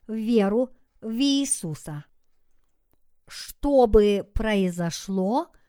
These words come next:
если бы Иисус не принял крещения? Только Бог может благословлять или проклинать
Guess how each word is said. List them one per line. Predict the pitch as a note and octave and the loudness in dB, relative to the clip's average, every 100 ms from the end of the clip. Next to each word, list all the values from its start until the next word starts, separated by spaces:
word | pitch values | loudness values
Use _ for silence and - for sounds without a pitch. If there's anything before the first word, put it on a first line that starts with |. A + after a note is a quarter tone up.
| _ _ _ | _ _ _
если | B3 C#4 F4 F4 F4 | -4 0 0 0 0
бы | F4 F4 - | 0 -2 -2
Иисус | D#4+ F4+ F4+ - - G#3 B3+ - - _ _ _ | 0 0 0 0 0 2 2 2 0 _ _ _
не | G#3+ A3+ C4+ | -4 4 6
принял | F4 - G3 F3 G3 A#3+ D#4+ | 6 2 -2 0 0 0 -2
крещения? | - F#4 F#4+ - - G3 E3+ F3 F3 E3+ E3 _ _ _ _ _ _ _ _ _ _ _ _ _ _ _ - _ | -6 -4 -2 -2 -2 -2 -2 -4 -4 -6 -8 _ _ _ _ _ _ _ _ _ _ _ _ _ _ _ -20 _
Только | D#4 D#4+ F4 - D#4 | 2 6 6 6 6
Бог | B3+ G3 A3 F3+ F3 - _ - | 6 8 8 8 4 -14 _ -8
может | G#3 A3+ B3+ A#3 A#3 A3+ G3+ | 2 6 6 6 0 -2 -4
благословлять | G#3+ A3+ G#3+ G#3+ - G#3+ G3+ G#3 - - - - _ _ - | 2 4 4 2 0 0 0 2 0 -2 -14 -20 _ _ -6
или | C#4 C4 C#4 | 0 2 2
проклинать | C4 - B3+ - B3+ C4+ A#3+ D#3 C#3+ - | 0 -2 -4 -2 -2 0 2 0 -2 -12